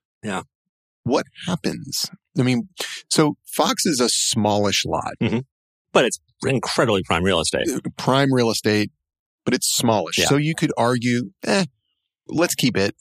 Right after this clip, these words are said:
Speaker 1: Yeah.
Speaker 2: And let's use the sound stages and all the people that have offices there." Paramount is massive.
Speaker 1: Mm-hmm.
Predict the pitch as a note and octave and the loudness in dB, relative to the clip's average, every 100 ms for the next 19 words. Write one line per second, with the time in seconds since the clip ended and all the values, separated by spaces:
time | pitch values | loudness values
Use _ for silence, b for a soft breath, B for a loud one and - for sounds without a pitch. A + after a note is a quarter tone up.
0 | - E2 - _ - G#2+ G#2+ G#2+ - A2+ | -6 -6 -8 _ 0 0 2 0 0 0
1 | A2 A2+ G#2 G2+ G2+ G2+ G2 G2 - G2 | 0 0 0 0 0 0 0 0 0 0
2 | G2 G#2 G2 G2 F#2+ F2+ - - E2+ E2+ | 0 -2 0 2 2 0 -2 -4 -2 -2
3 | - - b b b b b - - F#3+ | -4 -10 b b b b b -6 0 2
4 | A3+ G3 A#2+ G#2 F#2+ E2+ - - - - | 4 2 2 0 0 -2 -6 -6 -10 -14
5 | D2 | -14